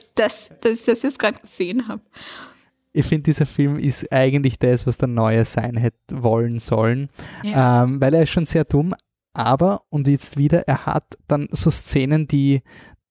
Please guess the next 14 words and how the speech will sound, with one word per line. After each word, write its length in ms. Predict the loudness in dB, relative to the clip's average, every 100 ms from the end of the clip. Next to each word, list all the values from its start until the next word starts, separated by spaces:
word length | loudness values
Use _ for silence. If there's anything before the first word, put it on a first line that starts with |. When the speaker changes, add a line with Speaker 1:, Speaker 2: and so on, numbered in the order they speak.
| _
Speaker 2:
dich 100 | 0
dann 140 | 0 0
irgendwie 300 | 0 2 2
begleiten. 680 | 2 0 0 0 -4 -6 -4
Also 160 | 0 0
es 100 | 0
gibt 160 | -2
zum 140 | 0 0
Beispiel 360 | 0 0 -2 0
einen 340 | 0 0 -2
General, 680 | 0 0 2 0 -2 0 2
den 240 | 2 2 0
General 400 | 0 0 0 -2
Shindo. 580 | -2 -4 0 0 0